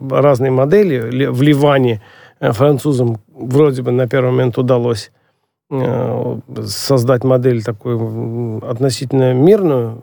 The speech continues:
Все разрушило, к сожалению, эм, палестинский вопрос, но тут уже, к сожалению, ничего не поделаешь.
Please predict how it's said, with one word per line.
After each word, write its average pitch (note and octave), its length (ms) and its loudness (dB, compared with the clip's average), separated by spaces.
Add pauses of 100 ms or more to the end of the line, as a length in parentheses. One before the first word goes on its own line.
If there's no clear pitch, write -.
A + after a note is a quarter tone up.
(220)
Все C3+ 320 -4
разрушило, B2+ 540 -2
к - 80 -16
сожалению, B2+ 600 -6 (560)
эм, C3+ 880 -6
палестинский C#3 520 -2
вопрос, D#3+ 400 0
но C3+ 560 0 (100)
тут C3 220 -8
уже, B2 160 -4
к A#2 60 -12
сожалению, B2 400 -2
ничего A2+ 220 -4
не C3+ 80 0
поделаешь. C3+ 520 -2